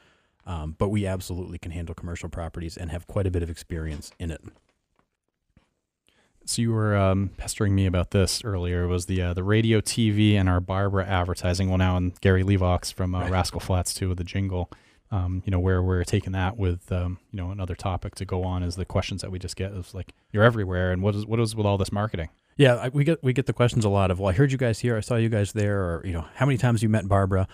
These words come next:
Speaker 1: And I just thought it might be fun to talk a little bit about, you know, how we've gone from being Jeff to a team, and now, you know, now we're on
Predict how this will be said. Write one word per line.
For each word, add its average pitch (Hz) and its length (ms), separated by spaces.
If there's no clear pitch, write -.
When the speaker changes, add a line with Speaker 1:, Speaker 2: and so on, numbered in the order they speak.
Speaker 1:
And 110 140
I 110 60
just 110 120
thought 117 140
it 107 60
might 98 160
be 95 80
fun 95 180
to 90 60
talk 92 240
a - 20
little 92 200
bit 90 120
about, 85 320
you 95 60
know, 87 100
how 101 180
we've 104 200
gone 95 320
from 85 480
being 82 440
Jeff 87 320
to 90 120
a 80 60
team, 95 320
and 85 80
now, 92 400
you 90 60
know, 78 120
now 90 140
we're 87 180
on 78 300